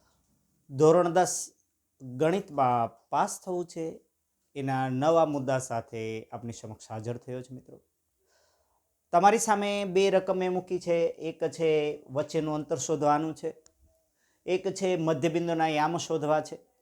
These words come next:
આ બંને સૂત્ર આજ આપણા સરસ તૈયાર થઈ જાય એવો આપણો પ્રયત્ન કરવાનો છે મિત્રો. એક સુંદર મજાના વાક્ય સાથે આપણે પ્રારંભ કરીએ.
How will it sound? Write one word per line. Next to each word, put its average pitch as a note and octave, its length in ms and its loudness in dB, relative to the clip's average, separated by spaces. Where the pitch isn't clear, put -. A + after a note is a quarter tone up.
આ D3+ 60 0
બંને F3 380 2
સૂત્ર F#3 300 -2
આજ F3 260 8
આપણા E3+ 240 2
સરસ E3 360 -6
તૈયાર D#3 280 -2
થઈ D#3+ 160 -6
જાય C#3+ 380 -2
એવો D#3 140 0
આપણો C#3 200 0
પ્રયત્ન A#2+ 340 -8
કરવાનો C#3+ 400 -4
છે - 140 -18
મિત્રો. - 300 -20
એક G#3 100 2
સુંદર A#3 380 6
મજાના A3 340 8
વાક્ય G#3 300 6
સાથે G#3+ 280 2
આપણે G3 160 2
પ્રારંભ F#3+ 440 4
કરીએ. F#3 540 2